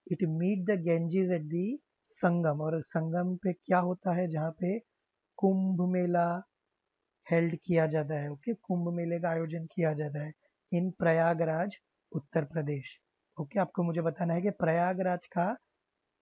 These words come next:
पुराना नाम क्या था, जिसको अभी recently बदला गया है after the योगी government in the उत्तर प्रदेश। ओके, प्रयागराज का पुराना नाम क्या था? After flowing through उत्तराखंड, हिमाचल प्रदेश, हरियाणा and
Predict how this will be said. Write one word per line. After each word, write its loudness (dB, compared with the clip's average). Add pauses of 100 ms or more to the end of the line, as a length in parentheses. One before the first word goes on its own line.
(360)
पुराना 4
नाम 0
क्या 0
था, 0
जिसको -4
अभी 2
recently -2
बदला -2
गया -2
है -2
after -4
the -4
योगी -4 (360)
government -2
in -6
the -4 (100)
उत्तर -2
प्रदेश। -6
ओके, -6 (360)
प्रयागराज 0
का -2
पुराना -2
नाम -6
क्या -4
था? -4 (720)
After -2
flowing -2
through -2
उत्तराखंड, 0
हिमाचल -4
प्रदेश, -6
हरियाणा -4
and -6